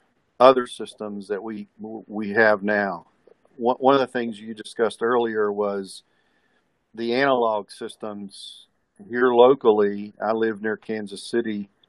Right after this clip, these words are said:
and there's lots of, uh, underground limestone caves that are commercial spaces that continuation of operations, files, records, electronic and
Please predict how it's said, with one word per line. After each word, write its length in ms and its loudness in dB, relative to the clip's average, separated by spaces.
and 100 -4
there's 180 0
lots 440 4
of, 320 -8
uh, 300 -10
underground 500 -4
limestone 680 -6
caves 580 -6
that 140 -2
are 60 -4
commercial 680 -2
spaces 1000 -6
that 420 2
continuation 800 0
of 140 -6
operations, 1200 -4
files, 640 2
records, 1000 -12
electronic 760 -8
and 580 -10